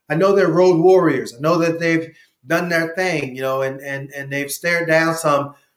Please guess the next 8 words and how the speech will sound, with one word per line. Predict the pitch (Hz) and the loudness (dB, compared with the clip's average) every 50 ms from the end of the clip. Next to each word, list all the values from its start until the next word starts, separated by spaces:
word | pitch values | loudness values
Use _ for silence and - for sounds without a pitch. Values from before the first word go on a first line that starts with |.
| _ | _
really | - 139 165 165 165 | -4 0 2 2 2
strong | 160 165 180 165 160 | 2 2 2 2 0
opponents | 135 - - - 185 180 180 180 175 175 | 0 -2 -2 -2 0 2 2 2 0 -2
at | 156 135 135 | -4 -4 -4
home | - 185 190 196 196 185 | -2 -2 -2 0 -2 -4
defensively. | 175 196 185 - - 202 190 - 202 175 196 190 | -6 -6 -8 -6 -6 -6 -6 -6 -6 -4 -2 -2
They've | 175 151 127 123 - | -2 -4 -6 -6 -4
really, | 147 165 170 170 170 165 160 160 | -4 -2 0 0 0 0 0 -2